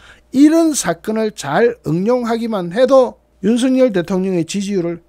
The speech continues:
회복할 수 있었는데 권성동의 핸드폰 때문에 다 날아간 겁니다. 한국이 폴란드에 케이투 전차,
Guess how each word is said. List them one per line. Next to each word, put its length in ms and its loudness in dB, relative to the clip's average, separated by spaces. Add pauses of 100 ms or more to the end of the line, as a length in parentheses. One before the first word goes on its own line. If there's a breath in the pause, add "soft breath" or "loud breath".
(120)
회복할 460 -4
수 180 -12 (120)
있었는데 720 -4
권성동의 760 -4
핸드폰 440 -8
때문에 300 -10 (280 soft breath)
다 300 -4
날아간 420 0
겁니다. 380 -16 (340 soft breath)
한국이 560 0
폴란드에 680 0
케이투 460 -4
전차, 440 -6